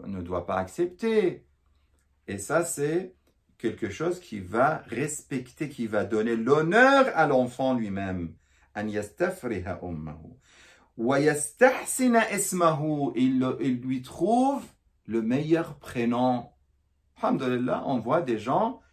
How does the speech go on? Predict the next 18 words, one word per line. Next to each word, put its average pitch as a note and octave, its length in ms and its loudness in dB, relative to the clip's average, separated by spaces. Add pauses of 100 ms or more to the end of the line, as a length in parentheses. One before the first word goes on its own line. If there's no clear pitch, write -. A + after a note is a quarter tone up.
qui G#2+ 180 -10
cherchent - 500 -6
des G#2+ 180 -4
noms, E3 480 -6 (320)
des G2+ 320 -10
beaux F3+ 300 0
noms, G#3+ 320 0
des G2+ 220 -8
beaux A3+ 280 4
prénoms, A3 720 2 (500)
des B2 80 -2
prénoms D3 540 2
de E3 80 0
Ahl A2 240 2
al-Bayt F#3+ 400 2
alayhimus A3+ 480 6
salam. G#3 640 6 (1500)
Hassan, E3+ 600 2